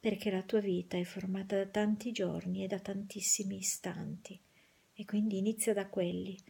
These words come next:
per creare una vita che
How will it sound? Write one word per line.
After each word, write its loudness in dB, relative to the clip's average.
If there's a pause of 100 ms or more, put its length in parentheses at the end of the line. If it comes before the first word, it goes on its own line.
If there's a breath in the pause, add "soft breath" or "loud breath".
(360 loud breath)
per 0 (320 soft breath)
creare 2
una 0
vita -4
che -4